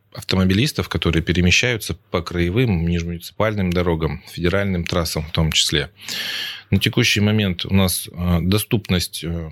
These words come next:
покрытия дорог од-, хотя бы одним из операторов сотовой связи составляет более девяносто шести процентов. Это говорит о чём? О том, что три с половиной тысячи региональной сети дорог имеют,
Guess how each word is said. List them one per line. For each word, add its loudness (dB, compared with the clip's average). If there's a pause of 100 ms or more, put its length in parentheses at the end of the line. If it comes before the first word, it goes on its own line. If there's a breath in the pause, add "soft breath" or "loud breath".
(160)
покрытия -2 (400 loud breath)
дорог -2 (300)
од-, -6
хотя -2
бы -2
одним 0
из -2
операторов -2
сотовой -2
связи 0
составляет -2
более 2
девяносто 2
шести 0
процентов. -2
Это -2
говорит 0
о 0
чём? 0
О 0
том, 2
что -2
три -2
с -2
половиной 2
тысячи 0
региональной 0 (380 loud breath)
сети 0
дорог 0
имеют, 2